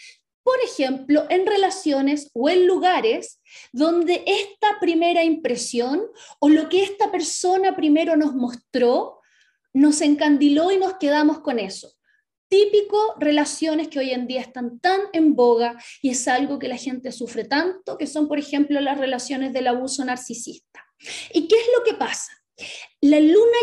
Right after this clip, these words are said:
llena en Escorpio es la luna llena de la verdad. ¿Por qué?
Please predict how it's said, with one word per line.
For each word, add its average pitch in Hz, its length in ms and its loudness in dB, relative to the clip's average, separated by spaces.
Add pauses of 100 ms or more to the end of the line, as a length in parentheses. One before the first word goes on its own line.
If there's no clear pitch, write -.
llena 427 300 2
en 415 100 2
Escorpio 294 960 -4
es 403 240 -2
la 392 140 2
luna 359 280 2
llena 349 380 0
de 349 100 -2
la 302 160 0
verdad. 233 600 -4 (160)
¿Por 240 300 -2
qué? - 340 -6